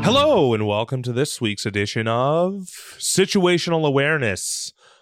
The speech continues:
I'm gonna take over hosting duties from our D M Ryan and give him a little breathing room.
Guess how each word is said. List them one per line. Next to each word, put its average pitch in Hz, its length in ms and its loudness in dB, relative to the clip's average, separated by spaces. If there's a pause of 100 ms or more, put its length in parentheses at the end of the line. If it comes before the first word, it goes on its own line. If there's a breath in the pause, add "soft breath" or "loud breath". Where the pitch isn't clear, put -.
I'm 185 120 0
gonna 226 120 0
take 170 220 0
over 135 220 2
hosting 131 400 0
duties 110 320 -4
from 117 160 -8
our 98 100 -2
D 123 280 -4
M 107 200 -2
Ryan 101 760 -8
and 117 120 -8
give 117 160 -2
him 123 120 0
a 113 60 -2
little 110 180 0
breathing 104 540 -2
room. 87 360 -12